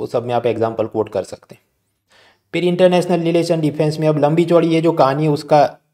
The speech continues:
एक लाइन में बोलना हो कि अफ्रीका में चीन अपना इन्वेस्टमेंट बढ़ा रहा है। क्यों? वहाँ से डायमंड माइनिंग, फिर ये कॉपर और दूसरे धातुओं की खनिज उसको चाहिए,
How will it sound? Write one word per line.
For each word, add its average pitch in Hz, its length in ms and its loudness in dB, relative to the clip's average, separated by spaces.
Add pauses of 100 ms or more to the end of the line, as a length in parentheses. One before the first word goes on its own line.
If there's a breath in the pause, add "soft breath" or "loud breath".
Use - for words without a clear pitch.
एक 151 160 0
लाइन 143 160 2
में 143 160 -2
बोलना 131 240 0
हो 123 160 2
कि 151 180 -4
अफ्रीका 139 580 0
में 156 280 -6
चीन 151 220 -6
अपना 139 400 -4
इन्वेस्टमेंट 127 520 -4
बढ़ा 123 180 2
रहा 113 120 0
है। 117 80 -2
क्यों? 170 260 -8 (460 soft breath)
वहाँ 135 140 4
से 156 160 -2
डायमंड 143 380 0
माइनिंग, 135 400 -2 (540)
फिर 139 120 -4
ये 143 100 4
कॉपर 139 520 6
और 131 140 4
दूसरे 127 640 -4 (120)
धातुओं 127 360 0
की 135 160 -8
खनिज 135 280 -8
उसको 135 240 -4
चाहिए, 131 480 -6